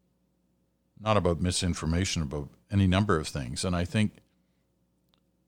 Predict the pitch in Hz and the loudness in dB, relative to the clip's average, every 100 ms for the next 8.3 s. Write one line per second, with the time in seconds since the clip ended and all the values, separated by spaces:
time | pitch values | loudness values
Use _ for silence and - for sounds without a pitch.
0 | _ _ _ _ _ 98 87 107 127 90 | _ _ _ _ _ -2 4 4 4 4
1 | 107 90 85 117 131 92 82 76 80 78 | 4 4 4 2 0 -2 -2 -2 -4 -6
2 | 69 90 - 85 76 73 - 113 - 82 | -4 -2 0 0 -2 -2 -2 -2 -2 -4
3 | 76 69 82 104 92 85 113 - - _ | -4 -6 -6 -6 -4 -2 -2 -4 -18 _
4 | _ _ _ _ _ _ _ _ _ _ | _ _ _ _ _ _ _ _ _ _
5 | _ 90 87 78 92 151 - 117 113 64 | _ 0 2 4 4 4 2 0 0 -2
6 | 62 90 87 95 95 87 87 98 87 82 | -2 -2 2 2 4 2 0 0 -2 -2
7 | - 80 73 69 - - _ - 101 101 | -4 -6 -6 -8 -12 -20 _ -2 2 4
8 | 92 90 | 4 2